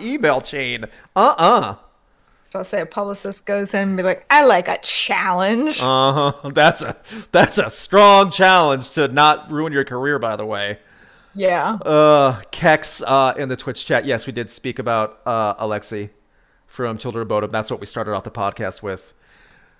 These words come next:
Speaker 1: And also, that's one little final thing. I mentioned this to Gretchen and the Rock Coliseum guys. I was the one to inform this about, them about this in December.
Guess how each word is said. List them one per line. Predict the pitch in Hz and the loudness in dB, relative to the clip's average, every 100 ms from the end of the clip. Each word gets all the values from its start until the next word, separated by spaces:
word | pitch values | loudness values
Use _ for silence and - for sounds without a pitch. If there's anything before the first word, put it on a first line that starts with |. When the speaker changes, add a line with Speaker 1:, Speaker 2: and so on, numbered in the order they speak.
| _ _ _ _ _ - | _ _ _ _ _ 2
Speaker 1:
And | 165 160 165 | 4 4 2
also, | 185 220 214 208 190 | 6 6 6 4 6
that's | 175 170 | 4 2
one | 147 165 175 170 | 0 4 4 4
little | 151 156 | 0 0
final | 151 147 143 139 | 0 0 0 -2
thing. | 143 131 127 135 | 0 -2 -2 -4
I | 135 | -6
mentioned | 123 147 156 185 156 | -4 -4 -4 -4 -4
this | 156 - | -4 -2
to | 151 143 143 | 0 0 0
Gretchen | 147 139 151 139 139 | -2 -2 -4 -4 -6
and | 131 | -6
the | |
Rock | 123 123 - | 0 0 0
Coliseum | 127 123 139 123 | -2 -2 -6 -6
guys. | 123 127 - | -2 -2 2
I | 165 | 2
was | 202 185 | 2 2
the | 170 | 0
one | 156 | 0
to | 156 | -2
inform | - 143 131 | -2 -4 -2
this | 127 - | -4 -6
about, | 135 139 139 | -2 -2 -2
them | 135 | -6
about | 131 135 127 | -2 -2 -2
this | 135 - | -6 -8
in | 127 | -10
December. | 113 - 120 117 131 131 | -10 -10 -10 -6 -8 -8